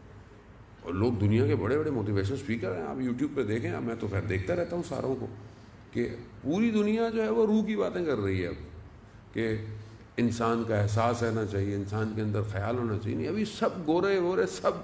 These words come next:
ان کو سمجھ میں آ گیا کہ مادے سے باہر نکلو سکون کے لیے، جو کہ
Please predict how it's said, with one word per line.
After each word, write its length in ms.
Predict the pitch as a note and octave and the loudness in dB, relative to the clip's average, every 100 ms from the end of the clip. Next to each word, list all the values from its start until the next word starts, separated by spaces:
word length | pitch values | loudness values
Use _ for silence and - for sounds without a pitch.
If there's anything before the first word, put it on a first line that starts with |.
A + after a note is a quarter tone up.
| - - - - | -12 -18 -20 -4
ان 140 | - E3 | -2 2
کو 120 | F#3 | 4
سمجھ 220 | E3 D#3+ | 6 4
میں 140 | E3 | 4
آ 120 | C3+ C3 | 4 4
گیا 200 | D#3+ E3+ | 2 2
کہ 100 | E3 | 2
مادے 340 | C#3 C3 D3+ | 4 4 4
سے 100 | D3+ | 4
باہر 260 | A2+ A2 G#2+ | 4 4 4
نکلو 300 | F#2+ D#2 D#2 D#2 - - - - | 2 0 -4 -6 -12 -16 -18 -4
سکون 360 | A#2+ A2+ A#2+ F#2+ | 2 4 6 4
کے 80 | |
لیے، 200 | F2+ E2 D2+ D#2 - - - - - - - - - F#2+ | 2 0 -4 -6 -10 -14 -18 -20 -20 -20 -20 -20 -16 -2
جو 160 | A#2 | 2
کہ 240 | A2+ A#2+ | 4 2